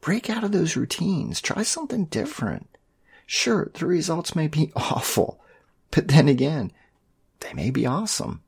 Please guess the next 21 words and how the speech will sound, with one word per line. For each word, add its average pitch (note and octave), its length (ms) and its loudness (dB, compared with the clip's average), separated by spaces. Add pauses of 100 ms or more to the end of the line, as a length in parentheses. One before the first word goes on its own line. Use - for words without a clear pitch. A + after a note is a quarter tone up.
(920)
And C3 120 4
even F#3 200 2
if F#3+ 140 0
it - 80 0
turns C#3+ 280 2
out C3 160 0
terrible, D3 400 0
at B2 140 -2
least E3 380 -4
you - 80 -2
tried D3 400 -4
something C3+ 460 0
new. E3+ 380 0 (520)
That's D#3 320 -2
what B2+ 120 0
matters. - 680 -4 (920)
And A#2 260 -2 (100)
before F3+ 320 0
I D#3+ 80 4
sign F#2+ 340 4
off, - 380 -4